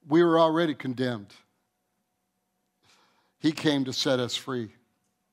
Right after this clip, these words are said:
That includes your body, to save us.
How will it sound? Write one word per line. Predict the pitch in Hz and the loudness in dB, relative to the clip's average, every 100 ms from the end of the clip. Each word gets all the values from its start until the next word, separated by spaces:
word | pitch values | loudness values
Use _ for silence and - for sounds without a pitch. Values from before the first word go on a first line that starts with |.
| _ _ _ _ _ _ _ _ _ _ _ _ _ _ _ _ _ _ _ _ _ - | _ _ _ _ _ _ _ _ _ _ _ _ _ _ _ _ _ _ _ _ _ -2
That | 143 143 | 0 0
includes | 143 - 160 135 117 | -4 -2 0 0 -4
your | |
body, | 113 120 110 104 _ _ _ _ _ _ _ _ _ _ _ _ _ _ _ _ _ _ _ _ _ _ _ _ _ - | -6 -4 -6 -10 _ _ _ _ _ _ _ _ _ _ _ _ _ _ _ _ _ _ _ _ _ _ _ _ _ -16
to | 131 | -10
save | - 131 117 | -4 -4 -4
us. | 107 - - | -12 -18 -20